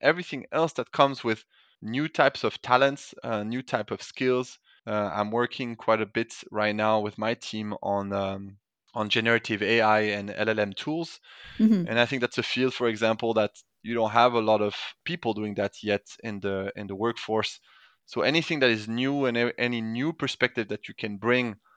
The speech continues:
Speaker 1: understanding the airline industry and how you apply maybe from a different field into it,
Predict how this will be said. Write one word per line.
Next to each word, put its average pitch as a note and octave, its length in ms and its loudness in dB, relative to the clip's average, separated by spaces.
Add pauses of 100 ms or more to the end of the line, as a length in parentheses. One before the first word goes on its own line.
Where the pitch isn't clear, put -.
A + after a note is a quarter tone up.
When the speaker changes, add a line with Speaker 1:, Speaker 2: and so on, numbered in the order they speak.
(160)
Speaker 1:
understanding C#3+ 680 2
the B2+ 120 0
airline A#2 260 2
industry A2 400 -6
and G#2+ 120 -8
how A#2 200 8
you C3 260 0
apply A2 480 0
maybe G#2 520 -8 (220)
from G#2 240 -4
a F#2+ 40 -2
different A2 400 -2
field G#2 380 -4
into C3 360 -6
it, A2 180 -2